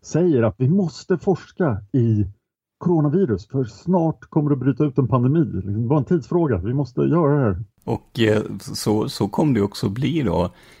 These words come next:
Speaker 2: Men, men, men, eh, de här uppgifterna, rör, skulle det röra sig om slarv eller skulle det röra sig om någon form av, eh, ja, jag vet inte, medveten handling som vissa tror?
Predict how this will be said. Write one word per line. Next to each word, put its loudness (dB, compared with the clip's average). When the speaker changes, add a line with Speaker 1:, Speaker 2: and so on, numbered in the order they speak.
Speaker 2:
Men, 4
men, 0
men, 0
eh, 0
de 2
här 2
uppgifterna, -2
rör, 0
skulle -4
det 0
röra 4
sig -6
om -4
slarv 2
eller 0
skulle 0
det 2
röra 6
sig -4
om 2
någon 0
form 0
av, -2
eh, 0
ja, 0
jag -2
vet 2
inte, -2
medveten 2
handling 4
som 2
vissa 0
tror? -6